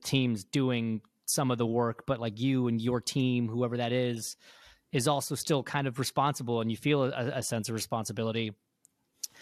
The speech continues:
And it's, it's a massive amount of work. And, uh, and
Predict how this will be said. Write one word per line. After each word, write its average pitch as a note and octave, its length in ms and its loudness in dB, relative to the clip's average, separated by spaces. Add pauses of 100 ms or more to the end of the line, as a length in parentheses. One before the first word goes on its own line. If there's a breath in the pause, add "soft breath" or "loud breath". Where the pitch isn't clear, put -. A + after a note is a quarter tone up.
(340 loud breath)
And B2 200 2
it's, B2 220 -4
it's C#3 160 -4
a C3 80 2
massive C#3 760 0
amount A2 280 -4
of G2+ 60 -8
work. G#2 460 -10 (140)
And, A2 520 -4
uh, G#2 560 -4 (760)
and G#2+ 500 -4